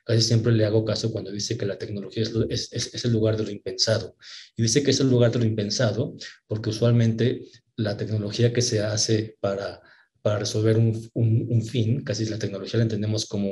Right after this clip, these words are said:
un medio para resolver un fin, dice que la tecnología no, no va a hacer eso realmente, sino que lo que va a hacer la tecnología es propon-, darnos otro, hacernos que nos relacionemos de una manera distinta a como nos relacionábamos anteriormente a tal cosa tecnológica,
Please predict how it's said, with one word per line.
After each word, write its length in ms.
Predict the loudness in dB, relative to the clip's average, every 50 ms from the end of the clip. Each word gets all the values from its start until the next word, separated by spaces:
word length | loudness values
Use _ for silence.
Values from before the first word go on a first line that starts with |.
| -4 -6 -4
un 220 | -2 2 4 4 4
medio 300 | 4 2 2 0 0 0
para 160 | -4 -6 -8
resolver 280 | -10 -10 -8 -4 -2
un 140 | 0 0 0
fin, 400 | 0 0 2 2 2 0 -4 -8 -14 -20 -20 -20 -20 -20 -20 -20 -20 _ _
dice 280 | 0 2 4 4 2 4
que 120 | 4 2
la 120 | 2 2 0
tecnología 560 | -2 -2 -2 -2 -2 -4 -2 0 2 2 4
no, 160 | 2 2 0 0
no 300 | 0 2 2 4 4 6
va 80 | 4 4
a 40 |
hacer 180 | 4 2 0 0
eso 180 | 0 0 0 0
realmente, 400 | 0 0 2 2 2 2 0 -2
sino 240 | -6 -8 -12 -12
que 80 | -10 -8
lo 100 | -8 -6
que 120 | -4 -2
va 80 | -2 -2
a 20 |
hacer 140 | -2 0 0
la 80 | 0 0
tecnología 480 | -2 -4 -8 -6 -6 -8 -6 -4 -4
es 120 | -4 -2 -2
propon-, 360 | -6 -6 -4 -6 -8 -8 -12 _ _ _ _
darnos 540 | -6 -2 2 4 4 4 4 2 0 0
otro, 200 | -2 -4 -4 -8 -14 -16 -20 -20 -20 -20 -20 _ _ _ _ _ _ _ _ _ _ _
hacernos 420 | -6 -4 2 4 4 6 6 4 4
que 80 | 2
nos 120 | 0 0 0
relacionemos 460 | -2 -4 -2 -2 2 4 4 4 4
de 80 | 6 4
una 100 | 4 4
manera 300 | 4 2 0 0 0 0
distinta 640 | -2 -4 -6 -4 0 0 0 0 0 -4 -10 -12 -16 _ _ -20 -20 -20 -18 -10
a 100 | -8 -8
como 160 | -8 -6 -8 -10
nos 160 | -10 -10 -10
relacionábamos 920 | -8 -6 -6 -8 -8 _ _ _ _ -10 -6 -4 -4 -4 -4 -4 -4 -6 -6
anteriormente 600 | -8 -8 -6 -6 -6 -4 -6 -8 -8 -8 -8 -10
a 80 | -10 -6
tal 240 | -6 -6 -6 -6
cosa 260 | -6 -8 -10 -10 -12 -14
tecnológica, 640 | -14 -10 -8 -6 -6 -6 -6 -8 -6 -4 -4 -4